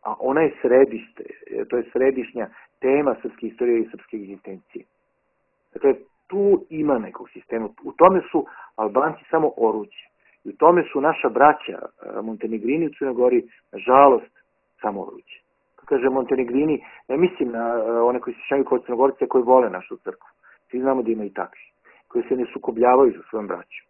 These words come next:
Ali imate oni koji jurišaju na nas. Znate, to je, kako će se ta tragedija završiti za njih, to samo Bog zna.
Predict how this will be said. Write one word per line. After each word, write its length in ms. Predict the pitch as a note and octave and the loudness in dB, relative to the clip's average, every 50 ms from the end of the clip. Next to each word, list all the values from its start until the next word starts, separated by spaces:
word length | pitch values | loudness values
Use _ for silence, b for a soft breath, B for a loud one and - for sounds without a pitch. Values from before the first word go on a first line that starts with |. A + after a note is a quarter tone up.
| _ B B B B B | _ B B B B B
Ali 160 | - A2+ B2+ | -6 -4 -2
imate 280 | C#3+ E3+ F3 F3 - D3+ | 0 0 0 0 0 -2
oni 120 | D3+ D3+ | -2 -2
koji 200 | D3+ - D3+ C#3 | -4 -4 -4 -2
jurišaju 460 | C3 B2+ B2 A#2+ - - - A#2+ F#2 | -2 -4 -4 -6 -8 -6 -6 -6 -6
na 120 | - - - | -8 -16 -20
nas. 180 | _ - - - _ _ _ _ _ _ _ _ _ _ _ _ _ _ _ _ _ _ _ _ _ _ _ _ | _ -20 -20 -20 _ _ _ _ _ _ _ _ _ _ _ _ _ _ _ _ _ _ _ _ _ _ _ _
Znate, 260 | - - - _ _ _ _ _ - | -20 -20 -20 _ _ _ _ _ -8
to 200 | - C3 B2+ B2+ | -2 2 2 4
je, 120 | B2+ B2 A#2+ B B B B | 4 2 0 B B B B
kako 240 | - C#3+ - - C3+ | -2 -2 -2 -2 -6
će 140 | - - A#2 - - | -8 -10 -16 -8 -4
se 360 | B2 A#2 A2+ G#2+ G2+ G#2 A2 _ - | -2 -2 -2 -2 -4 -10 -12 _ 0
ta 260 | D#3+ D#3 D3+ A#2 - | 4 4 4 4 2
tragedija 400 | - G#2+ A2 A2 A#2+ A2+ A2+ G#2+ | -2 -6 -2 -2 -2 -2 -2 -4
završiti 480 | G2+ A2 G#2+ A#2+ A2+ C3+ C#3 C#3 A#2+ G2+ | -4 -4 -4 -4 -4 -4 -8 -6 -8 -8
za 120 | F#2+ A2 | -8 -8
njih, 320 | A2 B2 C#3+ D3+ C#3+ - _ _ b b b b b b b _ _ | -6 -4 -4 -6 -6 -6 _ _ b b b b b b b _ _
to 340 | - B2 A#2+ A#2+ A#2 A2 - | -2 0 2 2 2 0 0
samo 160 | - A2+ A2+ A2+ | -2 -2 -2 0
Bog 220 | G#2+ A2+ G#2 G2+ | 0 0 -2 -2
zna. 160 | F#2 F#2+ F#2 | -6 -12 -14